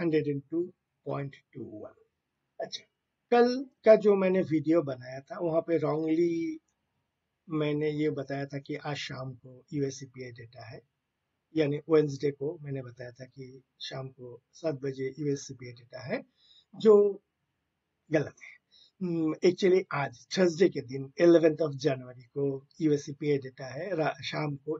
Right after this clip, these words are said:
Indian market के timings में सेवन पी एम को यूएस सीपीआई डेटा। Sorry for the, हम्म, that, uh, wrong info। So, dollar index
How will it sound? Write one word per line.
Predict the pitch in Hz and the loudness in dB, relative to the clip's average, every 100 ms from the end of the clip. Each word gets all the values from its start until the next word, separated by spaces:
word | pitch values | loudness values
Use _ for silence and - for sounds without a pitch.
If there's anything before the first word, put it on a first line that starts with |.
| 180 | -2
Indian | 160 151 147 | 2 2 2
market | 143 - 131 | -2 -6 -12
के | - 135 | -12 -10
timings | 135 143 147 160 - | -10 -8 -8 -10 -10
में | 170 190 220 _ _ | -8 -6 -8 _ _
सेवन | - - 175 156 143 | -18 -2 0 2 0
पी | 143 120 | -4 -16
एम | 120 - | -18 -14
को | 190 | -14
यूएस | 185 139 135 - - _ - | -6 -4 -4 -8 -20 _ -12
सीपीआई | 156 139 120 | -12 -12 -16
डेटा। | 113 113 - | -18 -20 -6
Sorry | 180 175 160 | 2 2 2
for | 139 | -2
the, | 139 127 _ - - - - | -4 -4 _ -20 -20 -18 -8
हम्म, | 165 147 135 120 123 | -4 -2 -4 -6 -10
that, | 120 _ 131 | -14 _ -10
uh, | 127 117 117 - _ _ _ _ 165 | -10 -10 -16 -20 _ _ _ _ 4
wrong | 160 143 127 | 4 4 -2
info। | - - - _ - - - _ _ _ | -2 -2 -4 _ -20 -20 -20 _ _ _
So, | - 190 170 160 156 - _ - | 0 4 6 6 2 -6 _ 4
dollar | 180 226 247 | 10 10 10
index | 254 247 277 - - | 4 2 0 -2 -18